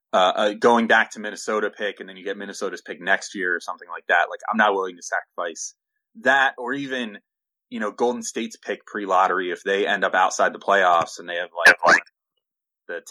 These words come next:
tenth best odds or something like that. Uh, I wouldn't be down with that either. So, yeah, it's, it's levels of things, I guess. But, uh, i-, in general, I think I'm just, I,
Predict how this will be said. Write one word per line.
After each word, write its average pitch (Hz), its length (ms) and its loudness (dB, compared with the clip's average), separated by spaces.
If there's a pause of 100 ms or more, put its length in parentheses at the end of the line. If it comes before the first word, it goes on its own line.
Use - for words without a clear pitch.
tenth 98 300 -8
best 90 260 -4
odds 85 340 -2
or 80 60 -16
something 80 320 -18
like 80 220 -18
that. 80 240 -6 (500)
Uh, 78 300 -4
I 101 100 2
wouldn't 110 200 2
be 101 80 -2
down 90 220 2
with 82 100 -10
that 80 200 0
either. 78 300 -12
So, 78 380 -8 (360)
yeah, 98 200 6
it's, - 160 0
it's - 220 -2
levels 95 680 2
of 87 160 -16
things, 80 440 -14
I 87 140 -4
guess. 80 340 -8
But, 87 180 -2
uh, 82 420 -2 (920)
i-, 113 180 2
in 123 160 0
general, 110 480 4
I 95 200 0
think 101 200 -6
I'm 95 140 -4
just, - 360 -10 (640)
I, - 100 -12